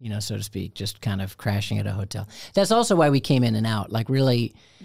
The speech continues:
usually when I would take the kids to, usually everybody gets a trip to Florida, which was a great time to see my mom and to see a game.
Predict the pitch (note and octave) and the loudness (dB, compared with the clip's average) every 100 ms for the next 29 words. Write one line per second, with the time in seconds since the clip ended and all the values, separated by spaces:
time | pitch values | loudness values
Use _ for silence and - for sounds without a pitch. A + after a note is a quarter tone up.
0 | - - D#3 F3+ E3 D3+ C#3+ C#3 C3+ C3 | -20 -4 2 2 4 4 4 4 4 2
1 | A2 C3+ C3+ B2 C3+ B2 A2 - A#2+ A#2+ | 2 0 0 0 4 4 2 0 2 2
2 | - - - D3 G3 G3+ F3 F#3+ F3+ D#3 | -2 -12 -6 2 4 6 6 6 6 4
3 | D3+ - D#3+ D#3+ D#3 - D3 - C#3 C3+ | 2 4 2 4 0 2 -2 2 4 6
4 | C3+ C3 B2+ - A#2+ A#2+ B2+ - B2 B2 | 6 4 2 0 -2 0 0 0 0 2
5 | A2+ - B2 A#2+ A#2 A#2+ B2+ B2+ B2 B2+ | 0 0 2 2 4 4 4 2 2 -2
6 | - A#2+ A#2 A2+ A2 G#2 - G#2+ G#2 A2+ | -2 -2 0 -2 -2 -2 0 -2 -2 0
7 | D3+ B2+ A#2 | 2 4 2